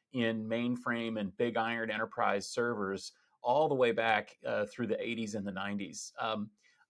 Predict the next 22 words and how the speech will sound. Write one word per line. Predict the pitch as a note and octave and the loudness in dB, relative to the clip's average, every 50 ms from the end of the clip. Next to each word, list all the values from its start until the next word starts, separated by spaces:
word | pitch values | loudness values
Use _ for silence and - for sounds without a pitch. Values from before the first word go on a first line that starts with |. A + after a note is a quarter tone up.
| _ - C#3+ | _ -14 -4
just | A#2 F3 F#3 F3+ F3+ | 2 2 2 2 2
as | G#3 E3 C3+ | 0 0 2
a | C#3+ | 2
little | C3+ C#3 C#3 C3 | 2 2 2 4
bit | A2 B2+ A#2+ | 4 4 4
of | A2+ - | 4 4
background, | G#2 G#2+ G#2+ A2 - - A#2+ G2+ F#2+ F#2 F#2+ G2+ G2+ - - | 4 4 4 4 2 2 0 2 2 0 0 -4 -6 -8 -6
uh, | A2 G#2 G2+ | -4 -4 -4
B | G#2 G#2 C3 D#3 E3 | -2 -2 -2 0 2
M | D#3+ C#3+ C3+ | 2 0 0
C | - - - C#3+ C#3 C3+ B2+ A#2+ A#2 | -2 -4 -2 0 0 2 2 0 0
was | A2 G#2 G#2+ G#2+ G#2 G#2 G2+ F#2+ - - | 0 4 6 8 8 8 6 4 -2 -8
purchased, | - - C3 B2+ B2 - - A2 G#2+ G#2 - - - - - | -4 -2 -2 -2 0 0 -2 -2 -2 -2 -6 -10 -10 -8 -4
uh, | G#2+ G#2+ G2 G2 F#2+ F#2 | 0 0 2 2 2 0
yeah, | - G2+ F#2 G2 G2 F#2+ F#2+ G2 G2+ G2+ G2+ G2+ G2+ G#2 | -2 -6 -8 -4 -2 0 2 2 2 2 2 2 2 2
by | F#2+ G2+ G#2 | 2 2 2
private | G#2+ G#2 - G#2 F#2 G2 G2+ G#2+ F#2+ | 0 0 -2 -2 0 0 0 0 0
equity | F#2 F#2+ - - G2+ F#2+ G2 G2 | 0 0 -2 -4 -6 -6 -6 -4
back | G2+ A2 A#2 A#2+ - | -2 0 0 0 0
in | D3 C3 | -2 -6
twenty | - - B2 A2+ A2+ | -4 -4 -4 -4 -2
thirteen | - A#2+ A2+ A2 G#2+ - A2+ G#2+ G2+ G2 G#2 G#2+ | -2 -2 -2 -2 -4 -6 -4 -4 -4 -4 -6 -8